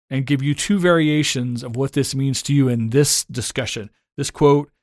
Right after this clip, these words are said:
is from Johann Wolfgang von Goethe. What a great name. The quote is, "You can easily judge the character of a man by how he treats those who can do nothing for him." Now, you as the leader,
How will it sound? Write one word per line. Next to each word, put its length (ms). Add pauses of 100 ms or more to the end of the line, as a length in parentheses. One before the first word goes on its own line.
(120)
is 200
from 240
Johann 720
Wolfgang 640
von 320
Goethe. 540 (280)
What 160
a 60
great 240
name. 480 (640)
The 80
quote 260
is, 380 (340)
"You 140
can 240
easily 360
judge 300
the 80
character 380
of 80
a 40
man 280
by 160
how 320
he 200
treats 300
those 300
who 120
can 240
do 160
nothing 720
for 400
him." 360 (920)
Now, 120
you 260
as 120
the 120
leader, 540